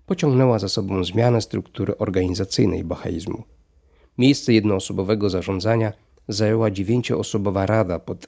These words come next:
nazwą Powszechny Dom Sprawiedliwości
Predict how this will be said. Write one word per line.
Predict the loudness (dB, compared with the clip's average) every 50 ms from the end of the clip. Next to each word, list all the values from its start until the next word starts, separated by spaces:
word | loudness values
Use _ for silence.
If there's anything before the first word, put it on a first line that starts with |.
| _ _ -8
nazwą | -4 -2 -2 -2 -2 -2 -2 -4 -4 -4 -10 _ _ -20 -20 _ -10
Powszechny | -10 -8 -4 0 0 0 0 -2 -4 -2 -2 0
Dom | 0 0 0 0
Sprawiedliwości | -2 -4 -4 -4 -2 -2 -2 -2 -2 -4 -4 -2 -2 -4 -4 -6 -6 -4 -4 -4